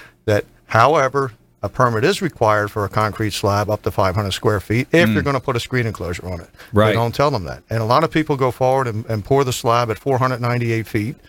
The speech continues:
Speaker 2: Mm.
Speaker 1: square feet, and they don't pull a permit. And then we go to put the screen on. We can't pull a permit for the screen.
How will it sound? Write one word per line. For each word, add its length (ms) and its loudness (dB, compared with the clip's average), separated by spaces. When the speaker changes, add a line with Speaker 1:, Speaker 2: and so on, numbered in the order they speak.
Speaker 2:
Mm. 120 2
Speaker 1:
square 260 6
feet, 300 -4
and 100 -6
they 80 2
don't 220 -2
pull 160 0
a 40 2
permit. 360 0
And 80 -4
then 100 0
we 80 0
go 140 0
to 80 -4
put 160 -8
the 80 -4
screen 300 2
on. 120 0
We 80 0
can't 240 2
pull 140 2
a 40 2
permit 280 0
for 80 0
the 80 -2
screen. 340 -4